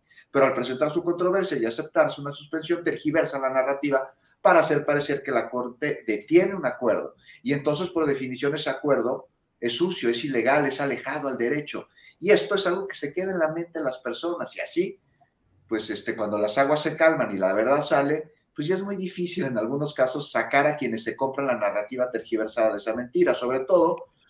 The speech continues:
porque está dirigido a un sector de la población que es justo lo que quiere escuchar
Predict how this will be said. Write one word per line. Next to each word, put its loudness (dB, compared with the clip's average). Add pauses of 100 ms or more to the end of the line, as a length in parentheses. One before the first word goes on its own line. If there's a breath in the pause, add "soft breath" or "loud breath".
(140 soft breath)
porque 0
está 2
dirigido -2
a 0
un -2
sector -2
de 2
la 0
población -2
que -2
es -6
justo -2 (160 loud breath)
lo 0
que -2
quiere 0
escuchar -4